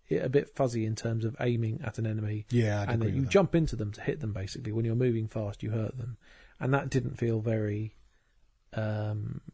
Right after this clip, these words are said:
Speaker 1: satisfying at all. That might just be, like, an audio-visual thing where it's a case of, you know, knocking them away and having particles and sounds will make that a lot more satisfying. But as it stands, it was, eh, um, the, the combat. But, you know, as a platform, it was,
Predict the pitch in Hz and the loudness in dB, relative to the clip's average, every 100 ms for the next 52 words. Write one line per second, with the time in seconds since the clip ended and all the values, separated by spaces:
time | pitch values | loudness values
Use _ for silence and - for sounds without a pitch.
0 | - - 127 - 113 113 110 175 120 156 | -4 0 0 -2 -2 -2 4 6 8 4
1 | 160 139 131 123 - 120 113 - - 113 | 6 2 2 -2 -2 -2 -2 -4 -4 -4
2 | - 120 120 120 117 156 123 101 117 104 | -2 -2 2 2 4 2 2 -2 -4 -4
3 | 110 113 107 107 - - - - - 117 | -2 0 0 -2 -6 -20 -20 -18 -8 -6
4 | - 123 113 113 117 127 107 110 123 - | -2 0 0 -2 0 0 2 2 0 0
5 | 117 107 113 110 104 107 107 - 113 - | -2 0 2 2 0 0 0 2 0 0
6 | - 107 104 101 120 107 98 107 107 104 | -2 -2 0 0 -2 -2 -2 -2 0 2
7 | 110 110 - 104 107 107 117 107 - 147 | 2 0 -2 -2 0 0 0 -2 0 0
8 | 113 - 101 104 107 131 127 123 113 139 | 0 -2 -4 -2 -2 0 0 0 0 0
9 | 107 104 - 123 110 - - - - _ | 0 -2 -2 -2 -4 -6 -20 -20 -20 _
10 | - 190 190 170 - _ _ _ - - | -2 4 4 4 -2 _ _ _ -20 -20
11 | _ - 113 110 110 - 120 120 - 110 | _ -2 2 2 0 -2 -4 -2 -4 -4
12 | 104 107 120 - 185 - 226 240 160 185 | -4 -6 -4 4 6 6 0 0 2 0
13 | - 214 165 123 123 139 | 0 -4 -2 -4 -4 -6